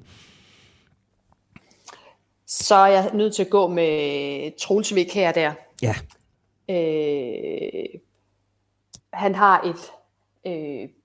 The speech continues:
Speaker 1: punkt, der hedder noget med, at man skal, øh, lade elektronikken være
Speaker 2: Tag et
Speaker 1: en gang imellem.
Speaker 2: aktivt valg om at tjekke ud fra elektronikken.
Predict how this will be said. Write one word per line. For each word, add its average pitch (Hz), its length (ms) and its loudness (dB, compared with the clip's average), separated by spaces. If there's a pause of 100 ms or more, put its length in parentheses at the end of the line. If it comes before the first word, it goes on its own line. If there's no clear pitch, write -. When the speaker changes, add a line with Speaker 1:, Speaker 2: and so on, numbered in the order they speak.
Speaker 1:
punkt, 214 380 -4
der 175 60 2
hedder 175 280 -2
noget 170 160 -2
med, 175 220 0
at 170 120 -6
man 160 220 -4
skal, 156 360 0 (920)
øh, 160 200 -6
lade 165 260 -2 (100)
elektronikken 185 680 -4
være 156 320 0 (220)
Speaker 2:
Tag 151 240 2
et 160 40 2
Speaker 1:
en 196 60 -2
gang 135 200 6
imellem. - 20 -4 (100)
Speaker 2:
aktivt 131 340 2
valg 135 240 4
om 120 200 0
at 123 80 0
tjekke 117 420 2
ud 120 200 0
fra 123 160 0
elektronikken. 104 640 -2